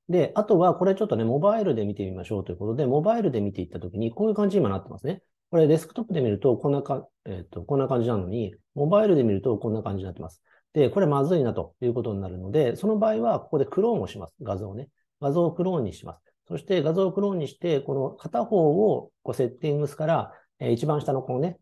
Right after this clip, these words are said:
えー、ビジビリティというところで、デスクトップオンリーにしますね。はい。で、これデス-、デスクトップ用。はい。で、あとこっちのクローン下のこっち側は、えー、モバイル用。モバイルオンリーにします。で、モバイルオンリーにした方のこの、これがの-、モバイルの画面で残りますので、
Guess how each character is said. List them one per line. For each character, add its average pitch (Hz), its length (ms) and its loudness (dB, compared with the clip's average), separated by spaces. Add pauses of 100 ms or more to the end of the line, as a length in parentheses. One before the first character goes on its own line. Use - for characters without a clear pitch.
(160)
え 104 300 -2
ー、 107 60 -4
ビ 110 120 2
ジ 139 80 2
ビ 143 100 2
リ 127 140 2
テ - 80 -6
ィ 92 60 -4
と - 80 -12
い - 20 -8
う 87 40 -12
と 90 100 -12
こ - 120 -10
ろ 95 60 -8
で、 139 260 0
デ 135 300 -2
ス 127 100 -4
ク - 80 -20
ト 175 100 0
ッ - 20 2
プ 170 140 -2
オ 175 60 2
ン 151 60 2
リ 98 80 -2
ー - 20 -4
に - 60 -10
し - 100 -16
ま - 80 -14
す - 80 -14
ね。 175 140 -10 (480)
は 120 120 -8
い。 - 60 -6
で、 185 80 0
こ 196 100 4
れ 170 40 6
デ 160 100 4
ス-、 - 200 -4
デ 139 120 6
ス 139 100 -6
ク - 40 -20
ト 151 80 2
ッ - 40 2
プ - 120 -2
用。 107 300 0 (120)
は 120 120 -6
い。 - 160 -8
で、 214 140 4
あ 208 80 4
と 156 120 -2
こ 156 60 2
っ 147 40 0
ち 160 80 -2
の 143 320 -2 (120)
ク - 100 -2
ロ 151 100 0
ー 131 60 0
ン 110 40 -2
下 110 120 -6
の 104 140 -4
こ - 80 -4
っ - 20 -2
ち 127 140 -4
側 123 180 2
は、 165 240 0 (220)
え 120 60 -6
ー、 - 40 0
モ 120 140 2
バ 123 160 6
イ 113 60 2
ル 110 100 2
用。 101 280 -4 (840)
モ 113 80 -4
バ 107 140 0
イ - 20 -2
ル 101 100 -4
オ 95 60 -6
ン 90 40 -8
リ 104 100 -8
ー - 20 -2
に 185 80 -4
し - 100 -10
ま 95 80 -12
す。 - 80 -20 (400)
で、 220 260 4
モ 165 140 2
バ 214 160 8
イ 220 60 4
ル 233 80 2
オ 233 40 2
ン 226 60 2
リ 208 60 2
ー 170 40 4
に 143 80 2
し - 60 -8
た 151 100 -2
方 147 180 -2
の 113 100 -2
こ 123 100 -6
の、 107 160 -2
こ 120 140 -4
れ 117 40 0
が 110 80 2
の-、 110 220 -4
モ 117 120 0
バ 135 120 2
イ 123 40 2
ル 123 60 0
の 120 200 -2
画 123 140 -4
面 110 120 -2
で 92 60 -6
残 98 240 -8
り 113 60 -2
ま 110 120 -2
す 110 80 -12
の 110 80 -6
で、 156 180 0